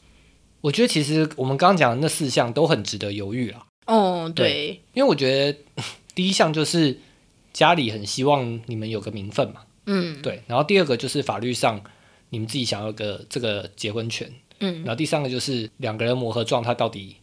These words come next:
Speaker 1: 有没有到可以结婚的状态。
Speaker 2: 嗯。
Speaker 1: 然后第四样就是你结了婚，你心里要有底子是至少在台湾啦，大部分的状况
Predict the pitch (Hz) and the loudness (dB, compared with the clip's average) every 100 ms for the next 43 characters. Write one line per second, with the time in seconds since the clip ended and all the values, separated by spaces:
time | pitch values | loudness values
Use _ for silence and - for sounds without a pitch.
0 | - 117 127 104 117 104 - _ _ _ | -12 -6 -4 0 0 0 -8 _ _ _
1 | - 135 117 98 101 104 95 101 104 - | -6 -4 -4 -6 -8 -8 -8 -10 -8 -12
2 | - - 190 180 180 190 - 117 131 131 | -14 -8 -6 -6 -10 -14 -6 0 0 0
3 | 160 - 160 139 127 123 120 - 139 117 | -2 -2 0 2 0 0 -2 -2 -2 -4
4 | 110 - _ _ _ _ 127 123 110 120 | -6 -18 _ _ _ _ -8 -6 -4 -2
5 | 113 117 135 120 131 143 _ 143 113 110 | -2 0 0 0 -4 -10 _ -10 -8 -6
6 | 101 95 - - - 170 123 139 113 104 | -8 -12 -16 -8 0 2 4 4 2 -2
7 | 101 92 101 98 - 120 110 101 _ _ | -10 -12 -14 -10 -6 -6 -6 -12 _ _
8 | _ - 143 123 - 135 147 135 - 104 | _ -6 0 0 -2 -14 -4 -4 -4 -6
9 | 107 110 113 - - _ 127 123 127 135 | -6 -6 -6 -10 -18 _ 0 0 0 -2
10 | 117 104 101 117 110 117 98 | -2 -6 -4 -4 -2 -6 -6